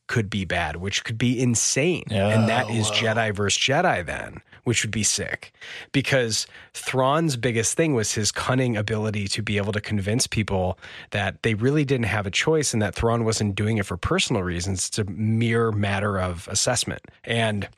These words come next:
Speaker 1: I think that's really interesting. And so the fact that we last saw Thrawn and Ezra together,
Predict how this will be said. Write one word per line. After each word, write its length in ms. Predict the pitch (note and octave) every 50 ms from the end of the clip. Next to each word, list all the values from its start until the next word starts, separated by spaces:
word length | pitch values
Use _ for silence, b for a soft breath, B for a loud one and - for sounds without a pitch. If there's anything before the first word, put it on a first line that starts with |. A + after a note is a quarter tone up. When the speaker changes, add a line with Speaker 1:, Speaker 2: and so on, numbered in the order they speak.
| _ _ -
Speaker 1:
I 100 | - C3
think 180 | - - D3 A#2+
that's 200 | D3 B2 - -
really 240 | C3+ C3 B2 A2+ A2+
interesting. 560 | B2 - - C3+ - - - F#2+ C#2 B1+ - -
And 160 | G2 A2 A2
so 140 | - - B2+
the 100 | A2+ A2+
fact 300 | - - B2+ A#2+ A2 -
that 200 | B2+ A2 G#2 -
we 120 | A#2+ A#2
last 340 | G#2 G#2+ G#2+ A2 A#2 A2 -
saw 200 | - C3+ A#2+ A2+
Thrawn 320 | A2 - - B2 A2 A2 A2
and 100 | G#2 F2+
Ezra 280 | F#2 A2 - - A#2 G2+
together, 640 | - G2+ F2+ G2 G#2 C3 B2+ A#2+ F2 D#2 E2+ D#2